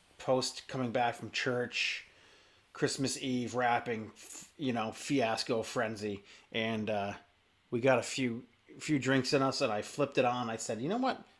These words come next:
This is just starting. I'm gonna, I'm gonna start this right now." And Amy was like,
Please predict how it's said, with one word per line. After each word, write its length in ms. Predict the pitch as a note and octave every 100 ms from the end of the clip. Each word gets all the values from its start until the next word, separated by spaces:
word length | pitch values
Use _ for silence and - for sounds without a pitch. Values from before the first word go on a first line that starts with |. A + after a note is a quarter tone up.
| -
This 180 | F3 E3+
is 80 |
just 220 | D3 F3 -
starting. 380 | F3 F3+ F3+ F3 - - _ _ -
I'm 160 | C#3
gonna, 140 | D3+ B2+
I'm 340 | B2 B2+ C3+
gonna 120 | C#3+
start 300 | - D3+ C3
this 200 | B2+ A#2+
right 160 | A#2+ A2+
now." 240 | G#2+ G#2 G2+
And 140 | G#2+
Amy 180 | B2 A#2+
was 120 | G#2+
like, 240 | G2+ G2+